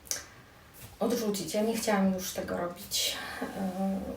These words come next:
właśnie tak starałam się, żeby jak najmniej słyszeć. <laughs> E, no bo to też obciąża troszeczkę, e,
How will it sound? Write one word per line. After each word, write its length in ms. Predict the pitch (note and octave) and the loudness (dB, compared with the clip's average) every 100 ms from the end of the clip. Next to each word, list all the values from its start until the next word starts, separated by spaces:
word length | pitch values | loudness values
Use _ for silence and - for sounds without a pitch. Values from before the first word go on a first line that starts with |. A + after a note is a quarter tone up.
| - - - - G3+ | -8 -10 -10 -10 -8
właśnie 420 | G3+ A#3 A3+ A3 | -4 0 0 0
tak 200 | A3 - | 0 -2
starałam 460 | - A#3+ G#3+ G#3+ | 0 6 6 6
się, 180 | G#3 B3+ | 4 2
żeby 400 | A#3 G#3 G#3 A3 A#3 - - - - - - | 2 2 0 0 -2 -8 -14 -14 -16 -8 0
jak 180 | G#3 A3 | 2 4
najmniej 420 | G#3+ G#3+ G#3+ G#3+ | 4 6 6 6
słyszeć. 500 | - A#3+ - D4 D#4+ - - - - | 6 8 12 12 12 12 4 -6 2
<laughs> 100 | D#4 C#4 C4+ - - - - - - - - - | 6 6 6 4 2 0 -4 -8 -6 -4 -4 -4
E, 500 | - A3 A3 G#3+ G#3+ G#3+ - - - - B3+ A#3 | 0 4 6 6 4 2 0 -4 -12 -12 -10 2
no 140 | B3+ B3+ | 6 8
bo 100 | C4 | 6
to 100 | - | 4
też 220 | C4 B3+ | 4 6
obciąża 480 | A#3+ - A#3+ A3+ G3+ | 4 6 6 8 6
troszeczkę, 600 | G3+ G3+ G3 F#3+ - G3+ | 4 0 0 -4 -2 -2
e, 160 | G#3 | 0